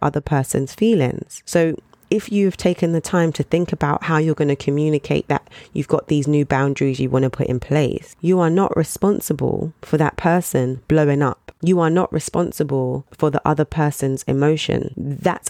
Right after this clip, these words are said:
their problem. That's their emotions. How they download the information that you've given, especially when you have been very clear with how you actually communicate that information, is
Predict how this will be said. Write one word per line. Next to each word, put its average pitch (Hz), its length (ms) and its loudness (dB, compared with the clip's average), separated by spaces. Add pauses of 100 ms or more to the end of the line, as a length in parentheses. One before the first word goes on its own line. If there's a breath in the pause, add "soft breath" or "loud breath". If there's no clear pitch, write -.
their 156 440 2
problem. - 560 -4 (140)
That's - 300 -2
their 147 380 2
emotions. 127 720 -2
How 170 260 0
they 160 480 0 (240)
download 143 600 2
the - 120 -2
information 139 540 0
that - 180 -2
you've 135 240 -4
given, 190 380 2 (400)
especially 170 600 0
when 156 260 2
you 160 180 2
have 151 180 -2
been 151 180 -2
very 147 200 0
clear 160 440 0
with 139 220 0 (240 soft breath)
how 151 300 2
you 147 260 0
actually - 320 -2
communicate 160 680 0
that - 120 -2
information, 196 800 0 (420 soft breath)
is 156 260 0